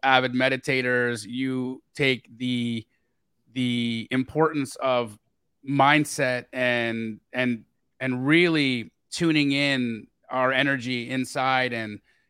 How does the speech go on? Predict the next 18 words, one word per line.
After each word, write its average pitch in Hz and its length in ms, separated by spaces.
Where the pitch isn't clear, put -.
and 123 280
having 170 460
that 151 280
show, 143 800
uh, 120 280
in 131 100
everything 196 360
that 156 80
you 160 120
do. 156 200
You 123 180
have 135 200
a, 117 320
um, 107 380
you, 131 240
you, 135 260
you've 131 200
hosted 143 580